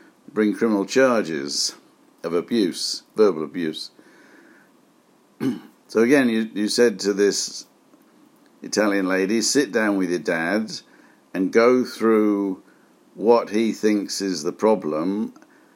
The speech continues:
anticipate what the other people will say in response,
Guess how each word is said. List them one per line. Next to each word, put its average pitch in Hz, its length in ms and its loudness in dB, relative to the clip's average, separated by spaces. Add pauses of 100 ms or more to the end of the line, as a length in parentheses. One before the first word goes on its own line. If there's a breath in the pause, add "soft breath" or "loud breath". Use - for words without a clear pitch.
(420 soft breath)
anticipate 113 840 2
what 107 400 0
the 104 360 2
other 120 260 6
people 98 440 0
will 98 140 2
say 104 360 2
in 104 160 0
response, 110 1080 0